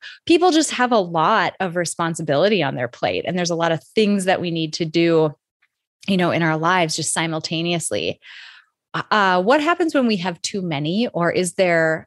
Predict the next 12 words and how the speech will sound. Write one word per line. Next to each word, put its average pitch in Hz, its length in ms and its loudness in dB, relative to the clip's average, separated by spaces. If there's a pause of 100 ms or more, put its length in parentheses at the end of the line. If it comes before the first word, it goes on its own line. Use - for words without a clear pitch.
a 175 80 -4
such - 280 -2
thing 180 200 -2
as 175 120 -4
having 165 280 -2
too 180 200 -6
many 160 260 -2
goals? 160 640 0
And 170 260 -2 (240)
how 196 220 0
do 220 100 2
we 180 480 0